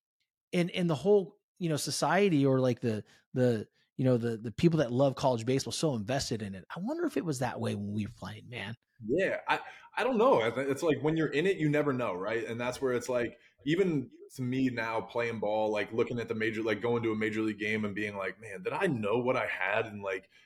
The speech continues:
Speaker 2: that
Speaker 1: Mm-hmm.
Speaker 2: these people, you know, like, just being a fan,
Speaker 1: Yeah.
Speaker 2: it's just a different perspective now. It's just like,
Speaker 1: Yeah.
Speaker 2: um, and I don't think we did. It was just normal to us. I don't know, at least for me. And, and that's what I was saying earlier. Like, it was nice almost to a point that we didn't have these camera phones, that we didn't have all this stuff. It was just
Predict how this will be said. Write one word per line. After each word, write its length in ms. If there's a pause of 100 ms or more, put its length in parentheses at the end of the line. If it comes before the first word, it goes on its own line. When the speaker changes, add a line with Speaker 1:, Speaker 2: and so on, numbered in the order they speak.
Speaker 2:
that 160
Speaker 1:
Mm-hmm. 140
Speaker 2:
these 160
people, 560
you 80
know, 100
like, 160
just 160
being 160
a 60
fan, 240
Speaker 1:
Yeah. 80
Speaker 2:
it's 80
just 120
a 60
different 320
perspective 460
now. 240
It's 160
just 200
like, 180
Speaker 1:
Yeah. 120 (340)
Speaker 2:
um, 360
and 80
I 80
don't 120
think 200
we 60
did. 260
It 60
was 120
just 180
normal 440
to 80
us. 340
I 60
don't 100
know, 160
at 60
least 180
for 80
me. 280
And, 180 (180)
and 100
that's 120
what 80
I 20
was 140
saying 180
earlier. 360
Like, 220
it 80
was 200
nice 500 (260)
almost 360
to 80
a 40
point 240
that 100
we 80
didn't 200
have 160
these 140
camera 320
phones, 320
that 100
we 80
didn't 280
have 200
all 120
this 160
stuff. 220
It 60
was 140
just 220